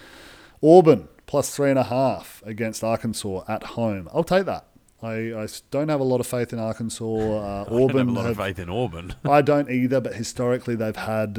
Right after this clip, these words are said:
Speaker 1: uh, mu-, the, the better of this matchup. You're getting three and a half points. You're at home. I think they're starting to turn things around a little bit this season here. So, yep, give me that one there.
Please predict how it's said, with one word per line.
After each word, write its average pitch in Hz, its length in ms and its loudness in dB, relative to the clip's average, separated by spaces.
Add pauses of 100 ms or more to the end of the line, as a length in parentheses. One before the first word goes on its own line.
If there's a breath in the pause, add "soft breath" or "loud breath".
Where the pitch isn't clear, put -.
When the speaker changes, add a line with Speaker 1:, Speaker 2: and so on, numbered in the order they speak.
(140)
Speaker 1:
uh, 98 560 -6
mu-, 110 140 -4 (140)
the, 107 300 -6 (320)
the - 100 -8
better 113 280 4
of 117 80 4
this 120 140 0
matchup. 127 420 -6 (220)
You're 107 80 -8
getting 131 260 -2
three 120 180 -6
and 110 100 -4
a 107 40 -4
half 107 160 -8
points. 104 340 -10
You're 107 160 -4
at 120 140 0
home. 101 640 -8
I 98 80 -14
think 123 260 -6
they're 107 140 -10
starting 104 280 -8
to 101 60 -12
turn 104 260 -12
things 98 340 -14
around 98 460 -8
a 101 40 -8
little 110 180 -4
bit 110 140 -6
this - 140 -10
season 101 320 -8
here. 104 360 -6
So, 98 400 -6 (340 loud breath)
yep, - 180 -6 (180)
give 135 140 4
me 127 80 4
that 107 180 -2
one 104 160 -6
there. 104 460 -6